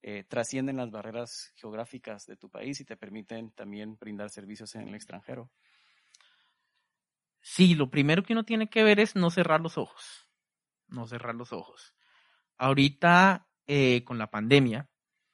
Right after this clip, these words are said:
Speaker 2: todos o muchas empresas dijeron, "¿Qué hacemos? ¿Qué hacemos? ¿Cómo trabajamos?". La pandemia definitivamente abrió muchas puertas para trabajar internacionalmente. Entonces, obligatorio sí o sí,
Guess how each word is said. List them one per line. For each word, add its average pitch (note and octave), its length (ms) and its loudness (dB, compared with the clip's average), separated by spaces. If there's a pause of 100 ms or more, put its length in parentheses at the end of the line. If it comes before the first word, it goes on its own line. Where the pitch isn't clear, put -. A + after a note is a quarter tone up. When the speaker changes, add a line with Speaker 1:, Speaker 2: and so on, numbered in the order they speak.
(600)
Speaker 2:
todos D3+ 520 8
o C#3+ 100 -4
muchas C#3 320 -2
empresas C#3 420 0
dijeron, B2 320 -2
"¿Qué C3+ 160 -4
hacemos? - 720 -10 (720)
¿Qué G#2+ 120 -10
hacemos? - 500 -16 (460)
¿Cómo D3 260 0
trabajamos?". C3+ 720 2 (560)
La B2 140 -8
pandemia B2+ 380 4
definitivamente C#3+ 640 0
abrió D3+ 420 6
muchas D#3+ 600 0
puertas D3 400 -2
para C3+ 200 -4
trabajar A#2 340 2
internacionalmente. A2 920 -8 (1120)
Entonces, A#2 500 -10
obligatorio B2 720 0
sí E3+ 240 0
o E3+ 80 6
sí, G#3 420 -6